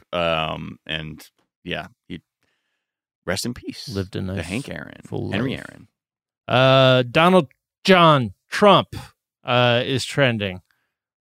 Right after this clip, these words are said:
Speaker 2: Uh, I, I'm, now I'm drawing a blank. This might just be a <laughs> dad brain, but who is this? Donald John Trump?
Speaker 1: Um, the, the guy from, um,
Speaker 2: The, the
Speaker 1: N sync, right?
Speaker 2: Okay.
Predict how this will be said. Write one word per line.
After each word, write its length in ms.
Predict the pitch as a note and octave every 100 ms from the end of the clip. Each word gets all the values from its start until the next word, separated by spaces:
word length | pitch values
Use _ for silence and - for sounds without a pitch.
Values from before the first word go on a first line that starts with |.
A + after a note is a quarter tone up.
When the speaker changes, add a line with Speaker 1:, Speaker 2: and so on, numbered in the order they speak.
| -
Speaker 2:
Uh, 520 | A#2 A2+ A2+ A2 A2+
I, 280 | - D3+ F3
I'm, 340 | - D#3+ F#3 -
now 260 | D#3 D#3
I'm 100 | F3
drawing 280 | D#3+ D#3 C#3+
a 60 | A2
blank. 400 | A#2+ A2+ G#2+ -
This 180 | A#2+ A#2
might 160 | A2+
just 200 | - G2
be 240 | - G#2+ G#2
a 200 | G2+ G2+
<laughs> 0 |
dad 520 | A2+ - F3 D3 C3
brain, 440 | C3+ C3 A#2+ A2
but 180 | A2+ C3+
who 220 | C3+ E3+
is 140 | F3 F3+
this? 340 | A#3+ A#3+ - - _ _ _ _
Donald 300 | C#3+ C#3+ D3+
John 240 | C#3+ D3+ G#2 F#2+
Trump? 140 | F2
Speaker 1:
Um, 260 | F2 E2 D#2 _ _ _
the, 640 | A#2 A#2+ A2+ G#2+ G#2+ G2 F#2+ - _ _ _ _ _ _ _ _ _ -
the 80 | G2+
guy 160 | G#2+
from, 360 | A2+ A2 A2 G#2
um, 260 | G2+ G2
Speaker 2:
The, 400 | A2+ C#3 - - -
the 60 |
Speaker 1:
N 120 | A2+ A2+
sync, 380 | C#3+ C3+ D#2+
right? 240 | F#2+ A2 C3 _ _ _ _ _ _ _ -
Speaker 2:
Okay. 440 | C3 B2 G#2 G2+